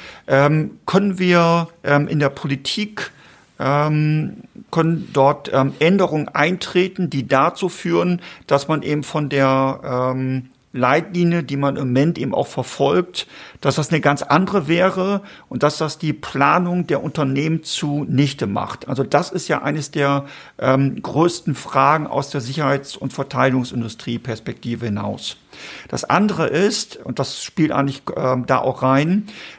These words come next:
dass viele Unternehmen, die jetzt neu reingehen, wie vor allen Dingen jetzt aus dem Automotive-Bereich, die brauchen eben vor dem Hintergrund ihrer eigenen Transformation, also von Serienfertigung auf schnellere Manufaktur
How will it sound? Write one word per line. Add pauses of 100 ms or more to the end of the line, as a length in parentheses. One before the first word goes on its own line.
dass
viele
Unternehmen,
die
jetzt
neu
reingehen,
wie
vor
allen
Dingen
jetzt
aus
dem
Automotive-Bereich, (400)
die
brauchen
eben
vor
dem
Hintergrund
ihrer
eigenen
Transformation,
also
von
Serienfertigung (280)
auf (220)
schnellere
Manufaktur